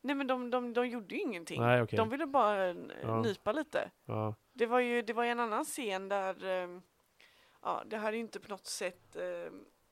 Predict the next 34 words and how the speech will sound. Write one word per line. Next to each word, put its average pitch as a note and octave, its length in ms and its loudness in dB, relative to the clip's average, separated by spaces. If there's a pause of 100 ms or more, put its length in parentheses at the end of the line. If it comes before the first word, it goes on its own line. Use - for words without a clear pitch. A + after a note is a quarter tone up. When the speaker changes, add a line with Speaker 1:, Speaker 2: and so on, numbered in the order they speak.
(100)
Speaker 1:
jag G3+ 140 -8
har G#3 100 -6
inte, F#3 440 -2
liksom, - 320 -12
läst, F#3+ 500 -8
eh, F3+ 340 -4
förundersökningen F#3 880 -8
eller A3+ 80 -6
någonting, F3+ 320 -8
utan E3+ 220 -8
nu F#3 60 -8
utgår G3+ 340 -6
jag E3+ 120 -8
från G#3+ 160 -8
filmen, F#3 600 -6 (500)
får F#3+ 140 -6
vi E3+ 500 -4
understryka F3+ 600 -8
här G3 100 0
då. - 160 -6
Men F3 260 -8 (960)
det G3+ 120 -10
var G3 100 -4
ju F#3+ 160 -4
en, G3 500 -10
eh, G3 380 -2 (680)
en G3+ 280 -2
man F3 420 -8 (580)
där, E3+ 380 -2
ehm, E3 380 -6 (1080)
som F#3+ 180 -8
skulle F3+ 220 -8
köpa E3 340 -4
sex - 480 -10